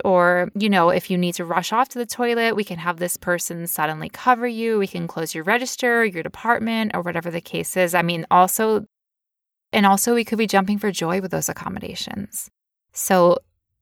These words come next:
those could really be the preferred accommodations of many people.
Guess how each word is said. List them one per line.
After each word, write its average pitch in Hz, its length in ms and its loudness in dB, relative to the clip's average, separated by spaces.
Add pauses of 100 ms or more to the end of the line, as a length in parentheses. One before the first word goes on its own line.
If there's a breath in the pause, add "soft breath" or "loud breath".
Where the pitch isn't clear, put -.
(180)
those 196 440 4
could 208 180 -4
really 180 240 2
be 170 140 -4
the 170 100 -6
preferred 175 400 -4
accommodations 165 840 -6
of 160 280 -2 (600)
many 240 320 2
people. 285 480 -2